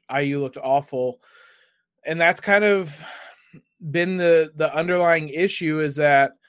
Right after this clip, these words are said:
um, Bazelak has t-, at times has looked really good, but as the game tends to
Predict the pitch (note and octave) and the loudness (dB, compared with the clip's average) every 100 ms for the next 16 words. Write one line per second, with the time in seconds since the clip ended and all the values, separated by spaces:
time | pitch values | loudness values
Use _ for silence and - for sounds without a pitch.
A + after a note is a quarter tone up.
0 | _ _ - C3 C3 C3 C3 - C#3+ E3+ | _ _ -14 -8 -6 -6 -10 -14 -2 0
1 | F#3+ G3+ F#3 F3 C#3 - - - D#3+ - | 2 2 0 -2 -6 -12 -12 -2 -2 -2
2 | - E3+ G3+ F#3+ D#3+ D#3 D3+ D3+ D3+ D3 | -4 0 0 -2 -4 -6 -6 -4 -2 -2
3 | C3+ C3 C3+ D3 _ _ _ _ _ _ | -2 -4 -4 -6 _ _ _ _ _ _
4 | _ _ _ C#3+ E3 D#3 D#3 D3+ C#3+ - | _ _ _ -4 0 4 4 2 0 -6
5 | _ _ _ D3+ D3+ D#3+ D3 E3+ F3+ F#3 | _ _ _ -6 -6 -6 -4 -4 -4 -8
6 | F3 D#3+ D#3+ | -8 -8 -6